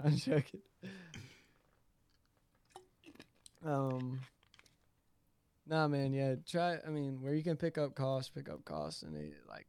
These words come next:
eating at home, I don't think's gotten any better than, than actually eating out. It might be cheaper to eat out. Um, I went to my,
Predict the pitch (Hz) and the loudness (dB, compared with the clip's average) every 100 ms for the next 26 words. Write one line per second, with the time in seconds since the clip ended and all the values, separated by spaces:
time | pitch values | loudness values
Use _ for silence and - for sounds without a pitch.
0 | - 156 151 139 156 147 139 135 135 135 | -6 -2 0 0 -2 -2 0 0 -2 -6
1 | - 139 - - 156 - 71 71 71 65 | -10 -16 -16 -10 -10 -12 -16 -20 -14 -14
2 | 67 65 64 69 65 _ _ _ _ _ | -12 -14 -18 -20 _ _ _ _ _ _
3 | _ - - - _ - 147 143 - - | _ -20 -20 -20 _ -12 -8 -8 -8 -10
4 | 73 - - - - 147 143 - - - | -10 -12 -14 -12 -8 -6 -6 -8 -10 -12
5 | - - - - - 55 57 - _ - | -12 -14 -14 -12 -10 -10 -10 -14 _ -16
6 | 69 55 50 - - - _ _ - 151 | -14 -12 -14 -14 -16 -20 _ _ -2 4
7 | 156 139 156 | 4 4 2